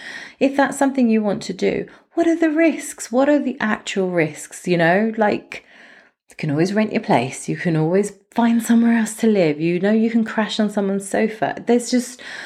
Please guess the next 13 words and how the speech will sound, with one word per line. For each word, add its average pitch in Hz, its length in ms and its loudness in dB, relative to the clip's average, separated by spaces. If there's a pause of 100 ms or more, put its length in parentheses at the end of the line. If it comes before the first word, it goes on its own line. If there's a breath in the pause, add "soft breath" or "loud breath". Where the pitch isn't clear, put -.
(220 loud breath)
a 170 100 -2
lot 196 340 4
of 233 120 0
things 175 320 0
to 156 100 -2
think 160 320 -2
about. 120 460 -4
But 190 100 2
if 220 240 -4
your 277 140 4
heart 269 480 0
desires 214 680 0
it, - 300 -6